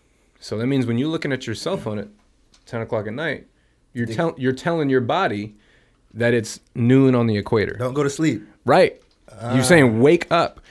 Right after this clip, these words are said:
Speaker 1: which gives this crazy mismatch. Like, you, you have this mismatch then with the rest of your body 'cause you're quiet, you're relaxing, you're not active, and all of a sudden,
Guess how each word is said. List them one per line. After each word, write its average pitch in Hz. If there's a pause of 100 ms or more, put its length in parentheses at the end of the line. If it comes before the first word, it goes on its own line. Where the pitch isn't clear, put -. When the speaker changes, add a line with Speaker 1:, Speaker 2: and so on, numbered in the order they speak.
(180)
Speaker 1:
which 131
gives 180
this 147
crazy 180
mismatch. 160
Like, 127
you, 143
you 135
have 135
this 117
mismatch 123
then 104
with 107
the 117
rest 127
of -
your -
body 170
'cause 113
you're 175
quiet, 147
you're 135
relaxing, 131
you're 120
not 117
active, 127 (680)
and 113
all 135
of 127
a 127
sudden, 139